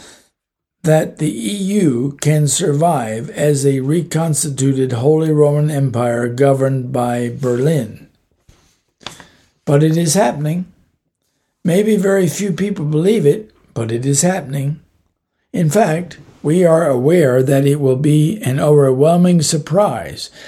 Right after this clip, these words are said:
that comes upon the world at the end of time. And it will surprise even the elect, though they will have the Holy Spirit to hold them steady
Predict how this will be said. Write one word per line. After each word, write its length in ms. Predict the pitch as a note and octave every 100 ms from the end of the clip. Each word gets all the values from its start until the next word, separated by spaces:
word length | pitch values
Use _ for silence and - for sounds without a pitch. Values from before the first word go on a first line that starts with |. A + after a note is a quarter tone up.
| - -
that 200 | - C#3
comes 400 | D3 F#3+ D3+ C3+
upon 340 | C3+ C3+ D3+ D3
the 100 | D3
world 340 | D#3+ D3+ B2+
at 200 | C3+ A#2+
the 120 | C3
end 220 | C3 B2 A2+
of 100 | -
time. 500 | E3 D3+ G2+ F#2 - _ - - - _ F3
And 200 | F#3 F#3
it 200 | A3 F#3
will 160 | F#3
surprise 680 | - F#3 - E3 E3 D#3+ D3
even 440 | C4 F#3 F3+ D#3+
the 160 | C#3+ B2+
elect, 720 | A#2 C3+ G3+ C3 G2 - - -
though 340 | - C3 D3 C#3+
they 200 | C#3+ C#3+
will 240 | C#3+ C#3
have 320 | B2 D#3+ C#3+
the 180 | E3 -
Holy 280 | D3+ E3+ B2+
Spirit 540 | - - - C#3+ A2
to 100 | A#2
hold 420 | G#2+ - F3 F3 E3+
them 300 | A2+ A2 A2
steady 640 | - - F#3 G#2 G2+